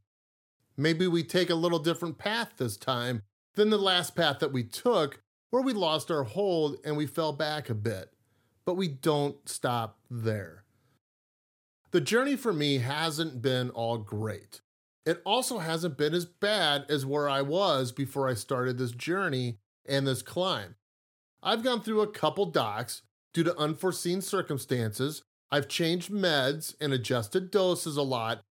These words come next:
as I try and find the right medication regimen for myself.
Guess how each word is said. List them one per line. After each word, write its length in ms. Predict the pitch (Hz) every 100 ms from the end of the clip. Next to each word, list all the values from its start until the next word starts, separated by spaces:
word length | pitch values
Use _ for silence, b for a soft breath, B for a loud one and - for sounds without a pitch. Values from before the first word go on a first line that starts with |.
| _
as 120 | 240
I 100 | 269
try 320 | 269 - 247 226
and 140 | 214
find 300 | 208 175 165
the 80 | 147
right 280 | 131 135 131
medication 720 | 131 123 - 165 156 143 135
regimen 600 | 190 208 175 147 143 139 _ _
for 180 | - 202
myself. 580 | 165 139 - 160 90